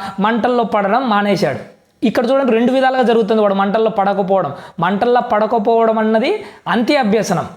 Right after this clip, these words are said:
ఆ, అంత్య, ఆ, ప్రవర్ధన వాంది. ఇలా ఎలా జరుగుతుంది? ఒకటి అభ్య-, ఒకటి అనుభవం ద్వారా జరుగుతుంది, రెండోది నేను ట్రైనింగ్ ఇవ్వడం ద్వారా.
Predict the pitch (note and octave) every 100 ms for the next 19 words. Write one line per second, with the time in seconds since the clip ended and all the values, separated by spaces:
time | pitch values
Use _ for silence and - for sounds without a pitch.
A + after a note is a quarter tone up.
0 | - E3 D#3+ F3 G#3 G#3+ B3+ B3+ A#3+ A#3+
1 | A#3 - - G3 G3 G#3 G3 F#3 D3+ D3+
2 | C#3 B2+ A2 - - - - A#3 C4 B3
3 | C4 B3+ C4 A#3+ B3 B3 B3 F3+ F3+ F#3+
4 | D#3 D3+ F#3 G3+ F#3+ F#3 F#3+ D#3+ G3 G3+
5 | A3+ A3+ A3+ A3+ A3 A3+ A3 A3+ A#3 F4
6 | - - - G#3 B3+ B3+ B3+ D#4+ C4 A3+
7 | A#3 A#3 G#3 G#3+ A3+ G#3+ F#3+ F#3+ F3+ D#3
8 | D3 C3+ A#2